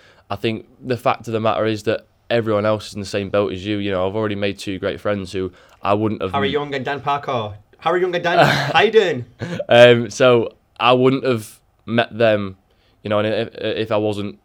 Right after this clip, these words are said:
Speaker 1: literally on the day moving in and I bumped into him 'cause I couldn't get in the gate, you know, so it's like that, it, it's sort of meant to be, and I think that is the case in my situation anyway, and it's just,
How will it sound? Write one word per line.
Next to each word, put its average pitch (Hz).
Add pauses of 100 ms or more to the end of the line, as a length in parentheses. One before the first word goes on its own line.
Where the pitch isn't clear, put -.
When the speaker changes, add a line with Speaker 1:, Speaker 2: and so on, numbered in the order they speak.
Speaker 1:
literally 113
on 110
the 107
day 104
moving 101
in 101
and 95
I 92
bumped 104
into 101
him 95
'cause -
I 92
couldn't 98
get 98
in 85
the 92
gate, 98 (260)
you 110
know, 107
so 104
it's 98
like 117
that, 98
it, 90
it's 113
sort 135
of 113
meant 120
to 101
be, 113
and 104
I 104
think 104
that 104
is 104 (360)
the 104
case 107
in 110
my 107
situation 104
anyway, 107
and 101
it's 92
just, -